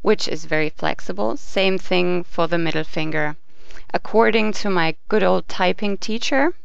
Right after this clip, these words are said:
the pointer, no, the middle finger, no, the pinky is the second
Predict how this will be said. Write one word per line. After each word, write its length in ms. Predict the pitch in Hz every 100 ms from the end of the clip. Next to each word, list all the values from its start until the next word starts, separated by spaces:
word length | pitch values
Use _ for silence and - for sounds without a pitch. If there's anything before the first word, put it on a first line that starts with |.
| -
the 100 | 185
pointer, 680 | - 196 220 262 311 311 - -
no, 340 | 196 196 196
the 80 | 180
middle 200 | 170 202
finger, 460 | 254 262 262 285 302 - - - -
no, 120 | 214
the 80 | 214
pinky 560 | - 240 233 175 151 - - -
is 160 | 185 -
the 100 | 190
second 720 | - 202 - 240 226 226